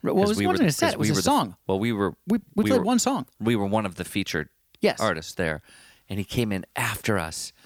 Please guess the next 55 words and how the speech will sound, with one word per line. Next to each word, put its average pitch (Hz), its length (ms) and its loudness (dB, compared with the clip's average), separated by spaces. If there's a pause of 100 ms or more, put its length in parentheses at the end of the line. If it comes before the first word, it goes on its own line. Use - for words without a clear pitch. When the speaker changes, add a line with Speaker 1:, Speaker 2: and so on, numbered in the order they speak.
(240)
Speaker 1:
Oh, 139 100 -4
Speaker 2:
And 123 80 -6
Speaker 1:
man. 143 320 0
Speaker 2:
if 139 80 0
only 147 300 2
he 131 260 -2
had 101 220 -2
been 135 260 2
there, 95 480 -2 (580)
we 127 140 2
would 127 100 4
have 101 80 -6
been 104 140 0
discovered, 95 720 -2
Speaker 1:
And 95 100 -4
we 214 180 4
were, 370 100 4
Speaker 2:
man. 78 280 -10
Speaker 1:
we 185 120 4
were 339 80 6
bummed 156 280 0
about 131 220 -2
this 123 120 -2
for, 127 140 -2
like, 110 240 -4
months. 107 500 -2 (160)
Speaker 2:
Oh, 113 80 -4
yeah. 67 160 -6 (840)
Speaker 1:
Uh, 131 100 -8 (100)
you 156 80 -2
know, 110 60 -2
I 113 60 -2
don't 147 100 2
even 123 120 0
get 156 180 0
it. - 120 -14 (320)
You 123 100 2
know? 127 200 2
Speaker 2:
Right. 107 280 -2
Speaker 1:
Why 147 80 0
didn't 143 160 -2
they 135 60 -6
put 147 220 -2
us 127 100 -4
on? 139 200 0 (220)
Whatever. 156 300 2
Speaker 2:
Right. 131 140 -4 (680)
Speaker 1:
Well, 170 340 0 (500)
okay, 131 180 -2
so 156 140 -2
here's, 190 320 2
here's 151 240 0
the 92 80 -10
thing. 87 180 -14 (440)
Speaker 2:
<laughs> 170 60 0